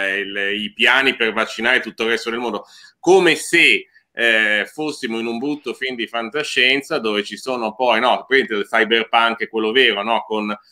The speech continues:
il mondo dei ricchi che sta sopra le nuvole, tutti vestiti con le tutine colorate, e poi ci sono i sobborghi, no?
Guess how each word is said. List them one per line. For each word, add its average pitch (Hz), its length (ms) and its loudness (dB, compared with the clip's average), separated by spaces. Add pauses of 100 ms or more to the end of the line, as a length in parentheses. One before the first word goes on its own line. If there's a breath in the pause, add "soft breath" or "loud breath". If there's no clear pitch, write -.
(260 soft breath)
il 113 120 -2
mondo 143 300 4
dei 135 200 6
ricchi 143 380 2
che 113 160 0
sta 127 180 -2
sopra 120 320 -2
le 123 140 0
nuvole, 110 1080 2
tutti 120 280 -10
vestiti 113 440 -2
con 110 100 -2
le 101 80 -2
tutine 117 380 -6
colorate, 131 540 2
e - 60 -4
poi 117 200 0
ci 107 240 0
sono 110 160 -8
i 104 60 -6
sobborghi, 110 720 -2
no? 107 240 -2